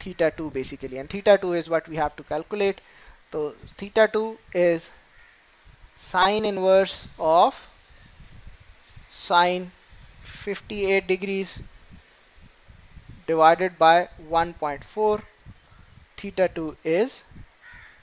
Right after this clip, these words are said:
thirty-seven point two eight two degrees. So nearest one is thirty-seven degrees. So this is our answer.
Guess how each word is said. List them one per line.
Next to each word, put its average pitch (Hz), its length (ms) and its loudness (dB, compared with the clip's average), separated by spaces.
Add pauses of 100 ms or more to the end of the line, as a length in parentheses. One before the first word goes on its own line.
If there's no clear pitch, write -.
(180)
thirty-seven 175 800 -4
point 170 360 -4 (1700)
two 160 300 -8
eight 165 220 -6 (120)
two 202 180 -8
degrees. 233 500 -8
So - 120 -10
nearest 180 380 0
one 170 200 -6
is 190 280 -4 (1000)
thirty-seven 139 540 -6
degrees. - 240 -20
So 180 100 -16
this 180 200 -2
is 151 160 -6
our 160 240 0 (100)
answer. 151 320 -6